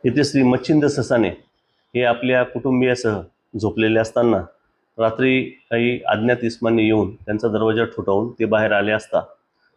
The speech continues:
त्यांना मारहाण करून त्यांचे, अ, घरासमोरच्या कोंबड्या वगैरे पळवून नेलेल्या होत्या.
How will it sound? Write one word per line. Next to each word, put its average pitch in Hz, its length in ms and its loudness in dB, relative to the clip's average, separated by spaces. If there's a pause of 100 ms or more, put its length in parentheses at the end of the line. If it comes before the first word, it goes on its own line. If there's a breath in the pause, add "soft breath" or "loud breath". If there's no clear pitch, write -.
त्यांना 117 220 2
मारहाण 117 460 2
करून 95 280 -2 (640)
त्यांचे, 113 440 0
अ, 107 680 0 (320)
घरासमोरच्या 107 600 -2
कोंबड्या 107 320 0
वगैरे 107 220 0
पळवून 120 320 2
नेलेल्या 95 340 0
होत्या. 90 240 -4